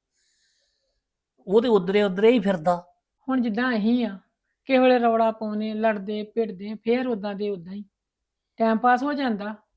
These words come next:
Speaker 2: ਜਿੱਥੇ ਦੋ ਜਾਣੇ ਆ, ਦੋ ਭਾਂਡੇ, ਉਹ ਖੜਕਦੇ ਵੀ ਆ। ਤੇ
Speaker 1: ਬਿਲਕੁਲ।
Speaker 2: ਮੁੰਡਾ, ਵਾਕਿਆ ਤੁਹਾਡੀ ਗੱਲ ਸੁਣੋ, ਵੀ ਉਧਰੇ ਉਧਰੇ ਫਿਰਨ ਵਾਲੀ ਗੱਲ ਵਾ।
Speaker 1: ਆਹ, ਉਧਰੇ ਹੀ ਫਿਰਦਾ।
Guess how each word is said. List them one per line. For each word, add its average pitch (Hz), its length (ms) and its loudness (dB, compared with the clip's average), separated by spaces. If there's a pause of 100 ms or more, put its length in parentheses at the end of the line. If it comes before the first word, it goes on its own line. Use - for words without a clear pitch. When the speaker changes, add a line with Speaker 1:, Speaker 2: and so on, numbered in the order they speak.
(140)
Speaker 2:
ਜਿੱਥੇ 247 240 -2
ਦੋ 240 240 2
ਜਾਣੇ 233 360 0
ਆ, 247 80 -6
ਦੋ 247 220 -2
ਭਾਂਡੇ, 240 340 -6
ਉਹ 262 100 -6
ਖੜਕਦੇ 220 460 -4
ਵੀ 247 200 -4
ਆ। 214 60 -10
ਤੇ 214 60 -20 (400)
Speaker 1:
ਬਿਲਕੁਲ। 277 200 0
Speaker 2:
ਮੁੰਡਾ, 240 280 2
ਵਾਕਿਆ 247 320 0
ਤੁਹਾਡੀ 269 300 -4
ਗੱਲ 202 180 -4
ਸੁਣੋ, 226 440 -6 (320)
ਵੀ 277 60 -2
ਉਧਰੇ 233 340 2
ਉਧਰੇ 233 340 -2
ਫਿਰਨ 247 300 -4
ਵਾਲੀ 214 260 -4
ਗੱਲ 202 220 -6
ਵਾ। 214 200 -10 (600)
Speaker 1:
ਆਹ, 113 240 -10
ਉਧਰੇ 117 240 -10
ਹੀ 127 100 -6
ਫਿਰਦਾ। 98 440 -16